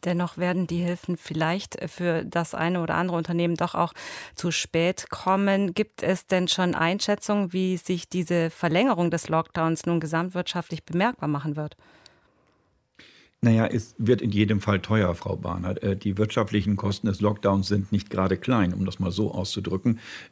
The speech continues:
Speaker 2: Ähm, jede Woche länger kostet die Wirtschaft, äh, natürlich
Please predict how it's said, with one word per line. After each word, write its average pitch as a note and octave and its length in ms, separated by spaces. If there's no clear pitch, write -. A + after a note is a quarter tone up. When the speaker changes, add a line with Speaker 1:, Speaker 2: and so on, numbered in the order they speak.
Speaker 2:
Ähm, F#2+ 280
jede G#2+ 440
Woche G2+ 220
länger G2+ 460
kostet G#2+ 440
die G2+ 160
Wirtschaft, G#2 600
äh, G#2+ 300
natürlich A2 640